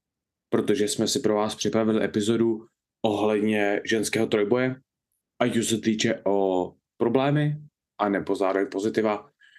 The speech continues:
tak nám přišlo takové vhodné, aby jsme si popovídali o tom s právě že jednou z dívčin, který jsou právě že na velmi vysoké úrovni. Podíváme se na různé témata,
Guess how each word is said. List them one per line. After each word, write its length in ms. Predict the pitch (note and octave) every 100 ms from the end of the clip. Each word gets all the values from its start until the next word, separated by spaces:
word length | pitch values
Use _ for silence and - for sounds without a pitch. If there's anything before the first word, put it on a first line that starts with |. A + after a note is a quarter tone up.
| _
tak 140 | A#2 G#2+
nám 140 | G#2
přišlo 240 | - G#2
takové 260 | F#2+ G2+ G2
vhodné, 520 | F2+ G2+ G#2 G#2 G2+
aby 180 | - F#2+
jsme 180 | - F#2
si 160 | G2+
popovídali 720 | F#2+ - G2+ G2 F#2 G2+ G2+ -
o 80 | F2+
tom 340 | F#2+ F#2+ F#2
s 460 | - A2 F#2+ E2+ E2+ _ _ _
právě 260 | G#2 G#2+ G#2
že 80 | G#2
jednou 720 | G2+ - G#2 G2+ G2 F#2+ - -
z 100 | -
dívčin, 540 | F2+ G#2+ - G#2 G2 F2+
který 220 | F2 F2+
jsou 240 | - F2+ F2+
právě 300 | - E2+ -
že 120 | F#2
na 220 | F2+ - _
velmi 340 | D#2 G2 G2 F#2+
vysoké 340 | F2 - G#2
úrovni. 540 | F2+ G#2+ A#2+ C3+ C3+ - _ _ _ _ _ _
Podíváme 440 | - C#3 C#3 D3 D3
se 140 | D3
na 140 | C#3 C3
různé 320 | C3 C3 C3
témata, 600 | B2+ C3 B2+ C3+ B2